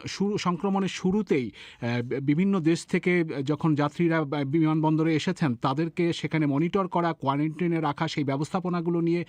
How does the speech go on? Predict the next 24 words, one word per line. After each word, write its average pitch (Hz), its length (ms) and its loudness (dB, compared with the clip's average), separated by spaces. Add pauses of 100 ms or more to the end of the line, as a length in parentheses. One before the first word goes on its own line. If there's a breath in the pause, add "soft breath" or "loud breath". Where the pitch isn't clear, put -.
(220 loud breath)
নানান 180 300 2
প্রশ্ন - 360 0
ছিল। 120 280 -4 (280 loud breath)
সেই 185 260 0
অভিজ্ঞতাগুলো 185 440 0 (220)
তুলে 180 260 2
ধরে 165 200 0
তারা 151 200 0
বলেছেন 165 360 0
যে 160 80 2
এখন 139 360 0
সেইটা, 190 440 0
আহ, 202 80 -2 (360 loud breath)
এখন 139 540 0
আবার 196 220 2
বিমান 165 280 4
চলাচল 180 440 0
যুক্তরাজ্যের 165 540 0
সাথে 175 280 -2
চালু 151 340 2
রেখে 160 320 0
সেই 165 220 0
ব্যবস্থাপনা 147 640 -2
কতটুকু, 156 520 0